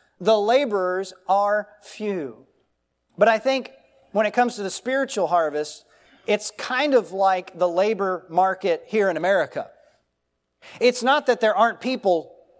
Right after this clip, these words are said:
that can work, it's that there aren't enough people who will work. It, it astounds me sometimes that when I, when I look at the statistics of, of, um,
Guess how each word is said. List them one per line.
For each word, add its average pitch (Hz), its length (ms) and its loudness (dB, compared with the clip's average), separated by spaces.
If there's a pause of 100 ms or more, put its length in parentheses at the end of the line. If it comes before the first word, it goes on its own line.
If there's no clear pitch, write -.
that 185 400 2
can 226 320 -2
work, 131 360 -4 (500)
it's 196 180 -2
that 202 220 2
there 208 100 6
aren't 208 240 2
enough 202 240 -4
people 185 300 -2
who 160 340 -4
will 160 320 2
work. 120 440 -10 (1080)
It, 180 160 -2
it 214 140 -2
astounds 226 520 -2
me 175 120 -6
sometimes 175 580 -4
that 156 220 -2 (160)
when 165 200 4
I, 175 140 4
when 165 260 -2
I 165 60 2
look 180 340 0
at 185 200 -4
the 160 80 -2
statistics - 1040 -4
of, 156 320 2
of, 147 320 0
um, 135 360 2